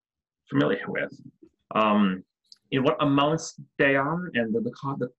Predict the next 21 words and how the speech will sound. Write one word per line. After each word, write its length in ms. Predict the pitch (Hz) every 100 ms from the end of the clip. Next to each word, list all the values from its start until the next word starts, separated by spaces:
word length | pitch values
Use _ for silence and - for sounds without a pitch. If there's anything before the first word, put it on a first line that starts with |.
| _ -
the 60 |
cost 360 | 135 - 139 -
of 100 | 190
them, 220 | 143 - - -
we, 180 | 139 165
we 100 | 196
can 100 | 190
decide 400 | 147 165 139 135 -
outside. 380 | 117 - 113 104
But 60 | -
suffice 320 | - 190 -
to 80 | 143
say, 200 | - 113
I'm 180 | 107 104
sure 440 | - - 165 147
you 140 | 131 123
will 140 | 110 -
pro-, 120 | 120
procure 640 | - 120 104 120 110 107 - _ _ _ _ _ -
as 140 | 120
much 300 | 113 113 -